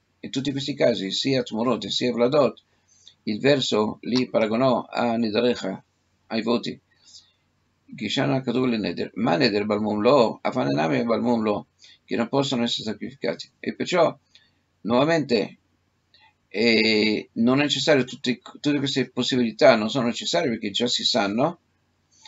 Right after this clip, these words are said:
e quindi la, l'esposizione di Rabbi Lazar che si riferisce a Bamat Yachid rimane valida. Perciò quella è la, la mas-,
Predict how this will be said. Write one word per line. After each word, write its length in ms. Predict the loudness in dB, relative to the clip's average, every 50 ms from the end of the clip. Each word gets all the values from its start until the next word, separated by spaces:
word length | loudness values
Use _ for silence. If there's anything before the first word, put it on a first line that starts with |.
| -20 -20 -10 _
e 140 | -2 -2 0
quindi 520 | 2 2 2 2 4 4 4 4 4 4
la, 760 | 4 6 6 6 6 6 4 2 2 2 0 -2 -4 -6 -8 -8
l'esposizione 640 | -6 -6 -6 -2 -2 -2 -2 0 0 2 2 2 0
di 140 | 0 0 0
Rabbi 220 | 2 2 2 2 2
Lazar 540 | 2 2 4 8 8 8 8 8 4 -2 -12 _ _ _
che 120 | -8 -6
si 120 | -4 -2
riferisce 340 | -2 0 0 -2 -2 0 -2
a 40 | 0
Bamat 380 | 0 0 0 0 0 -2 -2 -4
Yachid 640 | -6 -6 -6 -4 -4 -2 0 0 0 -2 -4 -8 -14 _ _ -20 -20 -20 -20 -20 _ _ _ _
rimane 360 | -4 -2 0 0 2 2 2
valida. 480 | 4 4 4 4 4 0 -2 -4 -6 -6 -12 _ -20
Perciò 220 | -12 -8 -6 -6 -4
quella 200 | -2 0 0 2
è 40 | 2
la, 580 | 2 2 2 2 0 0 -2 -4 -6 -8 -10 -12 _ _ _ _ _ _ _ _ -20 _ _ _ _ _ _ _ _ _ _ _ _ _ _ -12
la 300 | -8 -4 -4 -2 -2 -2
mas-, 280 | -4 -4 -6 -8 -10